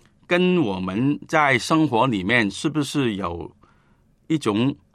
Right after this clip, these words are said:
真正的满足感呢，有关的。那我们先来念保罗在第六节，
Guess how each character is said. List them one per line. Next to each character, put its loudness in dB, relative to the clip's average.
真 4
正 4
的 2
满 0
足 -4
感 -4
呢， -6
有 -8
关 2
的。 -4
那 2
我 2
们 2
先 2
来 4
念 4
保 2
罗 4
在 0
第 2
六 4
节， -2